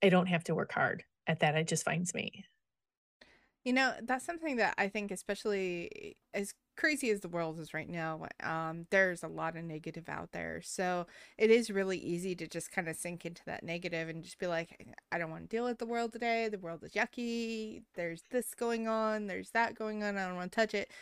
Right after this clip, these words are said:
Speaker 2: And I think that we forget that there's also a lot of good out there too, because the
Speaker 1: Mm-hmm.
Speaker 2: negative shines so much brighter and it's so much louder.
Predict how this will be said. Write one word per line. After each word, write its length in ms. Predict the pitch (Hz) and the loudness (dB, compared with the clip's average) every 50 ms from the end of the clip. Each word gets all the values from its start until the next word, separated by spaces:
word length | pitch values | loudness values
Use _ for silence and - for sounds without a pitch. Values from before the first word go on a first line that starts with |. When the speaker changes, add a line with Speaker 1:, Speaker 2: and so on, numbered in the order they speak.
| - - - - - - - _ - - | -16 -16 -18 -18 -20 -20 -20 _ 2 6
Speaker 2:
And 400 | 220 226 226 220 214 214 220 - - - - - - - - | 8 8 8 6 4 0 -2 -2 -4 -6 -6 -8 -6 4 6
I 120 | 226 220 | 6 6
think 240 | 220 - 269 277 - | 6 4 -2 -2 -2
that 120 | 294 - | -4 -2
we 100 | 214 240 | -2 -2
forget 520 | 214 - 220 202 190 196 196 202 208 - - | -2 0 -2 -2 0 0 -2 -2 -2 -4 -2
that 260 | 190 185 - - 196 | -2 -2 -2 -2 -4
there's 220 | 202 190 196 - | -4 -4 -2 -2
also 280 | 202 202 - - 262 262 | -4 -4 -4 -6 -6 -4
a 20 | |
lot 200 | 247 233 208 190 | -4 -4 -4 -4
of 120 | 175 170 - | -4 -8 -4
good 180 | - 180 180 180 | -4 -4 -2 -2
out 180 | 175 175 - | -4 -6 -6
there 160 | - - - - | -8 -10 -10 -10
too, 540 | - - 208 185 170 170 85 87 - - _ _ _ _ _ _ _ - _ _ _ _ _ _ | -8 -6 -4 -2 -2 -2 -4 -6 -8 -10 _ _ _ _ _ _ _ -20 _ _ _ _ _ _
because 320 | - 208 202 202 190 170 180 | 2 4 6 8 8 10 10
the 80 | 175 | 8
Speaker 1:
Mm-hmm. 60 | 185 202 | 8 6
Speaker 2:
negative 380 | 202 202 202 214 208 190 185 | 4 2 2 2 0 0 -2
shines 600 | - - - - 196 185 185 180 170 170 165 - | -2 -6 0 2 2 2 4 2 -2 -4 -6 -6
so 360 | - - - - 208 190 202 | -8 -8 -4 -2 0 2 2
much 320 | 202 190 185 175 - - _ | 2 0 -2 -4 -8 -12 _
brighter 640 | - - 180 170 180 180 165 160 160 160 165 - - - - | -8 -2 0 2 2 2 2 0 -2 -2 -2 -4 -6 -4 -6
and 120 | 170 175 | -6 -6
it's 180 | 175 - - - | -6 -8 -8 -8
so 260 | - - - 196 196 | -6 0 2 2 2
much 240 | 202 202 - - - | 2 0 -2 -4 -8
louder. 760 | 175 165 165 160 170 175 175 175 170 165 82 82 - - - | -6 -4 -2 0 0 0 -2 -2 -4 -4 -4 -4 -4 -6 -8